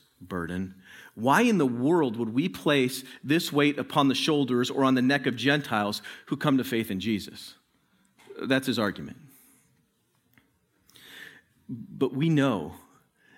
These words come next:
that the weightiness of the law, the yoke of the Torah, the yoke of the law,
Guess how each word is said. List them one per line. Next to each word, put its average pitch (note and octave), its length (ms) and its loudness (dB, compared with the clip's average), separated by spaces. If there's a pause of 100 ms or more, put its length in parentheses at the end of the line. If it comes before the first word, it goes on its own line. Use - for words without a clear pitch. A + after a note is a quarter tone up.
(320)
that A#2 160 -4
the B2 80 0
weightiness A2 880 0
of F#2 100 -8
the F#2+ 80 -4
law, F2+ 540 -6 (880)
the B2+ 340 0
yoke C3 480 0
of A#2+ 120 -2
the A#2 100 -2
Torah, A2+ 420 -2
the G#2+ 100 -2
yoke B2 600 0
of A#2 340 0 (640)
the A#2 100 -2
law, G#2 560 0